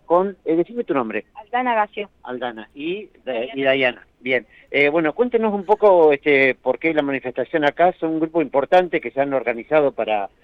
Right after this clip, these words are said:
Speaker 1: para venir a reclamar algo básico que es el sueldo. ¿Eh?
Speaker 2: Sí, sí, realmente, el sueldo. Eh, la realidad es que, bueno, aparte de reclamar el sueldo,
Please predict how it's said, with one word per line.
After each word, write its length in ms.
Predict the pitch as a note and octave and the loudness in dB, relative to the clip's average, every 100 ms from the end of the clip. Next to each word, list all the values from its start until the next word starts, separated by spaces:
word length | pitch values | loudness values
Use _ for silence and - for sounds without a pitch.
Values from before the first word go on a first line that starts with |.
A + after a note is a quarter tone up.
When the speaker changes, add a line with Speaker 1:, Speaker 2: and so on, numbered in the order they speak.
| _ - | _ -4
Speaker 1:
para 180 | B2 B2 | 0 2
venir 180 | D3 | 4
a 40 | D#3 | 4
reclamar 480 | C#3 C3 C3+ D#3 E3+ | 4 2 2 4 4
algo 220 | D3 D3 | 6 6
básico 380 | F3 G3+ - D3 | 6 4 -2 0
que 100 | C#3+ | 0
es 100 | D3 | 0
el 180 | B2 A2+ | -2 -2
sueldo. 500 | D3 C3 A2+ G2+ - - - - - | 2 4 2 -6 -8 -16 -20 -20 -8
¿Eh? 220 | B2 D#3+ _ _ | -6 -6 _ _
Speaker 2:
Sí, 160 | C4 B3 | 2 2
sí, 120 | B3 | 2
realmente, 480 | A3 A#3 A#3 A3+ G#3 | 6 6 6 2 2
el 100 | G#3 | 0
sueldo. 400 | - A3+ G#3+ F#3+ - _ _ _ - | 4 4 6 2 0 _ _ _ 2
Eh, 300 | A3+ A3+ A3 | 4 4 6
la 140 | A3+ | 6
realidad 460 | A#3 A3+ A#3+ C4 C#4+ | 6 4 6 6 6
es 80 | C#4 | 6
que, 100 | B3 | 6
bueno, 380 | D4 C#4 A3 - - - - | 8 6 2 -2 -16 -20 0
aparte 400 | G3 G#3 A3+ A3+ | 2 4 4 6
de 140 | A3+ | 6
reclamar 340 | G#3+ G3 G#3+ A3 | 6 2 4 4
el 120 | A#3 | 4
sueldo, 480 | - D4 D#4+ F4 | 6 6 6 4